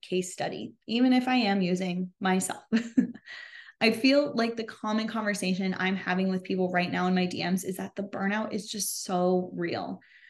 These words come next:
I want this story to inspire you through the realization that you do not have to accept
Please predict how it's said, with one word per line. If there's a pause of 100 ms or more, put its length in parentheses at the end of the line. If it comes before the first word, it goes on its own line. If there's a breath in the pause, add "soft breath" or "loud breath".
(260 loud breath)
I
want
this
story
to
inspire
you
through
the
realization
that
you
do
not
have
to
accept